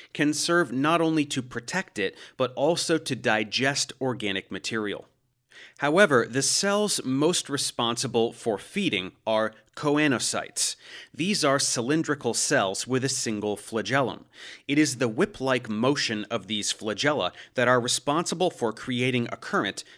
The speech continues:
to drive water through a sponge's body. So an important thing to understand is that sponges don't suck in water. Instead, their insides are lined with tiny flagella-bearing choanocytes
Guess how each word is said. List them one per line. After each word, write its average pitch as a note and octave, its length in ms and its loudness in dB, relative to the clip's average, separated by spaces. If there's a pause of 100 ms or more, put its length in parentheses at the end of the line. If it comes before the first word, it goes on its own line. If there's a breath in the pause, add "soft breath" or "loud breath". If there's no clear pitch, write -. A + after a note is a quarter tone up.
to C#3+ 120 -4
drive D3 460 -2
water A2+ 380 4
through A#2 360 -4
a B2 60 -2
sponge's F#2+ 580 -4
body. G#2 420 -2 (840 loud breath)
So D3+ 280 4
an D3 120 2
important F3+ 500 4
thing D#3 220 4
to B2 160 -2
understand A2 580 0 (240 loud breath)
is C3+ 180 -4
that C3+ 180 2
sponges F3+ 640 -2
don't B2 340 0
suck - 560 0
in A2+ 340 0
water. A#2 400 0 (320 loud breath)
Instead, C3+ 600 0
their A#2+ 140 2
insides D#3 800 0
are B2+ 200 0
lined C#3 500 0
with A#2+ 280 -6
tiny D#3 360 0
flagella-bearing B2 1160 0
choanocytes A#2 920 0